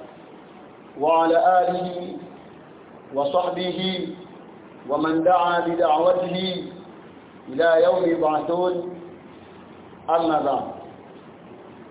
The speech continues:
فيا عباد الله، أوصيكم وإياي بتقوى الله سبحانه وتعالى، كما قال في محكم كتابه العزيز الحكيم:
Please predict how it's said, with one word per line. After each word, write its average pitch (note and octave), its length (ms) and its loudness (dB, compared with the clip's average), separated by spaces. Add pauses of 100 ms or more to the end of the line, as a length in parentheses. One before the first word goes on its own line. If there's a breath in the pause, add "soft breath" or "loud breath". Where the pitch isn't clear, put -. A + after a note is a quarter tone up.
(300)
فيا E3+ 300 2
عباد E3+ 520 2
الله، E3+ 680 2 (1160)
أوصيكم F#3 600 -4
وإياي E3+ 720 2
بتقوى F3 420 2
الله E3+ 460 2
سبحانه E3+ 520 0
وتعالى، F3 800 0 (1500)
كما D3+ 260 2
قال F#3 500 4
في E3 120 0
محكم F3 440 -2
كتابه E3 520 0
العزيز D#3+ 580 -2
الحكيم: E3 680 -4